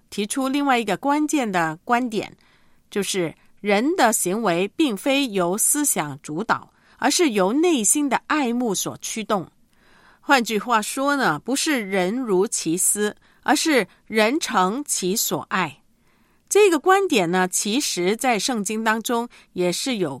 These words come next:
根据的。特别在旧约当中，“心肠”这两个字呢，常常被用来描述一个人整体生命的方向和头向。至于新约方面呢，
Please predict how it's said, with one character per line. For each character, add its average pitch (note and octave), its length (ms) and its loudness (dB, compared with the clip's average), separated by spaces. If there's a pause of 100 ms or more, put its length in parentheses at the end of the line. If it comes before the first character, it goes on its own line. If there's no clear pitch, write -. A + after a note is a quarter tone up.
根 C4 240 -2
据 C4+ 220 -4
的。 - 220 -10 (420)
特 A#3+ 220 4
别 G3+ 280 0
在 G#3+ 260 0
旧 G#3 280 2
约 G3 180 0
当 G#3+ 260 -4
中 G#3+ 300 -4 (320)
，“心 F4+ 400 0
肠” F3+ 460 -4 (440)
这 A#3 140 -2
两 F#3 260 0
个 D3+ 100 -8
字 C#4+ 200 -2
呢， F3+ 240 0 (140)
常 A#3+ 340 2
常 G3+ 260 -4
被 A#3 180 -4
用 B3 240 -2
来 E3 280 -2
描 F3 380 -2
述 F#3+ 240 -6
一 G#3 100 -6
个 G3 100 -4
人 F3 240 -4 (260)
整 B3+ 220 0
体 A3 160 -2
生 E4+ 400 -2
命 D#4+ 240 2
的 F3 120 -4
方 C4 260 -2
向 G#3 240 0
和 E3+ 140 -8
头 - 260 -12
向。 - 320 -2 (880)
至 F4 160 2
于 A3+ 300 2
新 D#4 260 0
约 D#4 160 2
方 D4+ 220 0
面 C4 240 0
呢， F3+ 160 -4